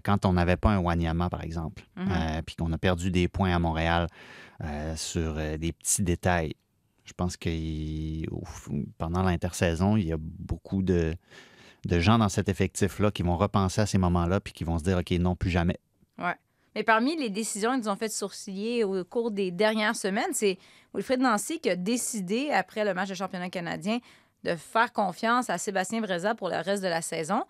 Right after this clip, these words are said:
Speaker 1: Mhm.
Speaker 2: Puis Oli, t'en as parlé, je pense, la semaine passée, mais Breza qui n'est même pas un, un joueur, euh, officiellement du C F Montréal. Donc là, on fait quoi avec ça ? Parce que là, on a décidé qu'on allait avec un gars qui est même pas à nous pour la fin, la, la fin de la saison.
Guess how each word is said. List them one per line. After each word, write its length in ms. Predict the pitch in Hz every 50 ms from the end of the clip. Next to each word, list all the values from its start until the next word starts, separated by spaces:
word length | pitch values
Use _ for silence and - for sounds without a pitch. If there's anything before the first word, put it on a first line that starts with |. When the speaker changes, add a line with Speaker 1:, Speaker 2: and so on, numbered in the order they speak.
| - _ _ -
Speaker 1:
Mhm. 240 | 131 123 147 127
Speaker 2:
Puis 100 | 85 196
Oli, 220 | 190 - 208 247 226
t'en 120 | 240 208 202
as 40 | 208
parlé, 160 | 202 202 202
je 60 | 208
pense, 140 | - 226 214
la 80 | 202 175
semaine 160 | 202 202 185
passée, 320 | 180 165 165 - - 214
mais 280 | 294 214 180 175 - - -
Breza 360 | - 180 175 180 165 208 226
qui 720 | 226 _ - - 180 175 175 170 170 170 165 156 156 160 - _ _ _ _ _ _ _
n'est 140 | 180 180 180
même 180 | 185 180 180
pas 540 | - - 202 202 202 190 180 170 165 160 156
un, 40 | - -
un 220 | - - 175 185 185
joueur, 600 | 190 170 220 226 202 196 190 214 240 240 240 208 185
euh, 200 | 190 180 180 - - _ _ _ _ _
officiellement 840 | - 196 220 190 - 233 208 - - - 214 202 190 190 190 208 220
du 80 | 208 196
C 240 | 175 - 220 202 202
F 120 | 202 -
Montréal. 500 | 214 196 175 175 160 180 240 294 302 269 - - - - _ _ _ -
Donc 160 | 175 170 -
là, 80 | 262 302
on 60 | 262
fait 220 | - - - 170
quoi 260 | - - - 254 262 -
avec 260 | 240 196 165 147 -
ça ? 160 | - 285 285
Parce 200 | 233 185 185 -
que 40 | 240
là, 80 | 269 285
on 60 | 247
a 80 | 208 196
décidé 460 | 180 233 247 - - - 220 294 302
qu'on 180 | - 240 214
allait 160 | 196 196 190 214
avec 240 | 247 233 202 190 -
un 140 | 196 190 190
gars 160 | 190 220 262
qui 140 | 247 - 214
est 20 |
même 200 | 196 196 196 196
pas 160 | - 233 220
à 100 | 208 190
nous 180 | 202 214 247 262 - - _ _ _ _ _ _
pour 160 | - 262 247
la 80 | 208 190
fin, 160 | - 247 233
la, 260 | 214 208 196 190 190
la 120 | 185 185
fin 140 | 185 - 240
de 40 | 233
la 80 | 214 202
saison. 420 | - - 175 175 175 180 180 156